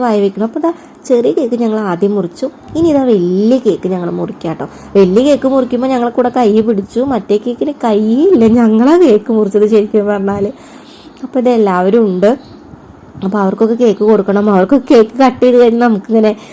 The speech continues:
കഴിക്കാൻ തോന്നില്ലേ? അപ്പൊ എല്ലാവരും വെയിറ്റിംഗ് ആണ് കേട്ടോ. അപ്പൊ ഇതാ, ആ, കേക്ക് കട്ടിംഗ് ഒക്കെ കഴിഞ്ഞു. ആ, പിന്നെ തമ്പുരു മോൾക്ക് വീട്ടിൽ നിന്ന് ദാ ഗിഫ്റ്റൊക്കെ ഉണ്ടായിരുന്നു കേട്ടോ. ഒരുപാട് ഗിഫ്റ്റുകളുണ്ട്. ഞാനത് ഗിഫ്റ്റ് അൺബോക്സ് ചെയ്യുന്ന വീഡിയോ എന്തായാലും ഞാൻ അടുത്ത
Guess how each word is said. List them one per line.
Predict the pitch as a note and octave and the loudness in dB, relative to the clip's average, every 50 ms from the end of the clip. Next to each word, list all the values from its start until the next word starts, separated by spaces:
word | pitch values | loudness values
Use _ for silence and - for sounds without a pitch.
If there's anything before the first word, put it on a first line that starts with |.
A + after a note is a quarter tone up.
| - - - | -20 -4 2
കഴിക്കാൻ | C#4+ C#4 C4 A#3+ - A#3 A3+ A3 A3+ | 4 4 4 4 4 4 4 4 4
തോന്നില്ലേ? | A3 G3 F3+ F#3 F#3 F#3+ F#3 F#3 G3+ | 2 0 0 -2 -2 -2 -2 -4 -6
അപ്പൊ | A3 - F#3+ | -8 -6 -4
എല്ലാവരും | F3+ F3+ F3+ F#3+ F#3 G3 G#3+ A#3+ | -2 -2 -2 -2 -2 0 2 2
വെയിറ്റിംഗ് | A3+ G3+ - - - F3+ F#3 F#3+ | 2 2 2 -2 -6 -6 -4 -4
ആണ് | F#3+ F3+ E3+ | -4 -4 -6
കേട്ടോ. | E3 D3+ - F#3 E3 - - - - - - - - - - - F#3+ | -6 -6 -6 -6 -6 -6 -10 -20 -20 -20 -20 -20 -20 -20 -14 -12 -12
അപ്പൊ | F#3 - G3+ G3 | -6 -4 -4 -2
ഇതാ, | F#3+ G3 G#3+ A#3+ A3+ A3 - - - - G3+ | 0 0 -2 -2 -2 -6 -12 -12 -8 -6 -4
ആ, | F#3 F3+ F3 F3 E3+ | -4 -4 -6 -6 -4
കേക്ക് | - F#3+ F3+ - - F3 | -4 -4 -4 -2 -4 -6
കട്ടിംഗ് | F3 F3+ F3+ F#3+ F#3+ | -4 -4 -4 -6 -4
ഒക്കെ | F#3 G3+ G3 - | -6 -6 -8 -6
കഴിഞ്ഞു. | G3 F#3+ E3+ E3+ E3+ F#3 F3 F#3+ A3+ B3+ - - - - - - - - - - | -4 -4 -4 -4 -6 -4 -2 -2 -2 -4 -6 -14 -20 -20 -20 -20 -20 -20 -10 -6
ആ, | G#3+ G3 | -6 -4
പിന്നെ | G3 G3+ G3+ G#3 A3+ | -2 -4 -2 0 0
തമ്പുരു | A3 G#3+ G3 F#3+ F#3+ F3+ F3+ | 0 0 2 0 0 0 -2
മോൾക്ക് | F3+ F3+ F3 F3 - - G3 | -2 -4 -4 -2 0 0 2
വീട്ടിൽ | G3 F#3 F#3+ F#3 | 2 0 0 -4
നിന്ന് | F3 F3+ F3+ F3+ | -4 -4 -2 -2
ദാ | F3+ F#3 F#3+ F#3+ - - G#3+ F#3+ | -2 -2 -4 -6 -8 -10 -2 -2
ഗിഫ്റ്റൊക്കെ | G3 E3+ - - - G#3+ G#3 G#3+ A3 | -2 -2 -2 -4 -4 -4 -2 0 -2
ഉണ്ടായിരുന്നു | G3+ F#3+ F3 D#3+ D#3+ - E3+ | -2 0 -2 -4 -4 -6 -6
കേട്ടോ. | E3 F#3 G3+ | -2 0 0
ഒരുപാട് | A3 G#3 B3 C4 C#4 C4+ D4 C#4+ | 0 0 0 0 0 0 0 0
ഗിഫ്റ്റുകളുണ്ട്. | D4 - - - A#3 A3 A3+ A#3 A#3+ A#3 G#3 G3 G3 A3+ C#4+ - - - - - - - | -2 -4 -2 0 2 2 2 2 2 0 -2 -2 -2 -2 -4 -4 -8 -20 -20 -20 -4 -2
ഞാനത് | A#3 A3+ A#3 A#3 A3+ A3+ | 0 2 2 0 0 -2
ഗിഫ്റ്റ് | G3+ E3+ - - B3 A#3+ | -2 -4 -2 -2 -2 -2
അൺബോക്സ് | A3 G3+ F#3 F#3+ F#3 F#3 - | 0 0 -2 -2 -2 -2 -2
ചെയ്യുന്ന | A3+ A3+ G#3+ G#3+ G#3+ | -2 0 2 2 0
വീഡിയോ | G3+ G3 G3+ G3+ G3 F3+ | 2 2 0 0 0 0
എന്തായാലും | F3+ F#3+ A3 C4+ D#4 D4+ C4+ A3 G3+ G3 G3+ G3+ | -2 -2 0 2 2 2 2 2 2 0 0 0
ഞാൻ | G3+ G3 G3+ | 0 0 -2
അടുത്ത | F#3+ E3+ G3 - - | -2 -4 -6 -6 -4